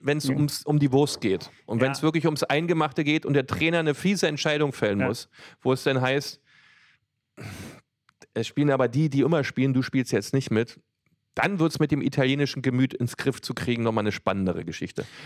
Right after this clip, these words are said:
Speaker 1: Allerdings kann wahrscheinlich der Schweizer gut Italienisch, das ist ja nah beieinander.
Speaker 2: Certo.
Speaker 1: Und das wird eigentlich die Frage: Wie moderierst du dann diesen Kader? Ganz speziell wird's, falls du im Januar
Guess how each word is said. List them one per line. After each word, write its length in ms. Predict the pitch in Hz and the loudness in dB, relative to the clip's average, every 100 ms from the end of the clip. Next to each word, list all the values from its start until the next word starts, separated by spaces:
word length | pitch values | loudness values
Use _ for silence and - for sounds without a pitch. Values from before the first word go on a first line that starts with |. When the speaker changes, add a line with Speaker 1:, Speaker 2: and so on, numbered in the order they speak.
| 127 | -2
Speaker 1:
Allerdings 320 | 123 135 165 | 0 2 0
kann 220 | 151 151 | -2 0
wahrscheinlich 340 | 143 139 131 127 | 0 0 0 2
der 100 | 120 | 0
Schweizer 440 | - 113 - 135 | 0 0 0 -2
gut 180 | 120 - | -2 -4
Italienisch, 640 | - 107 107 147 247 - - | -2 0 2 2 0 -2 -8
das 140 | 117 113 | -6 -4
ist 140 | 117 | -2
ja 160 | 120 - | -2 -2
nah 240 | 104 104 107 | -2 0 2
beieinander. 680 | 98 98 107 156 190 214 - | 2 2 0 2 0 0 -4
Speaker 2:
Certo. 540 | 160 151 117 - 120 | -2 0 0 0 0
Speaker 1:
Und 160 | 113 143 | 2 0
das 160 | 160 | 2
wird 140 | 165 - | 0 0
eigentlich 260 | 127 123 | 0 0
die 100 | - | -2
Frage: 380 | - 107 104 98 | 0 2 2 2
Wie 120 | 143 | 4
moderierst 520 | 143 135 117 127 135 - | 6 4 4 2 0 -4
du 40 | |
dann 300 | - 110 120 | -2 -2 0
diesen 240 | 110 113 98 | 0 0 0
Kader? 560 | 110 120 160 208 202 _ _ _ _ _ _ _ _ - | 0 0 0 -4 -8 _ _ _ _ _ _ _ _ -2
Ganz 280 | 120 208 - | 0 0 -2
speziell 440 | - 180 165 151 143 | -2 0 2 4 4
wird's, 300 | 135 - - - | 2 -2 -16 -18
falls 440 | - 131 135 - | -2 0 0 0
du 120 | 127 | 2
im 160 | 113 113 | 2 4
Januar 580 | 113 135 139 139 135 | 2 2 2 4 2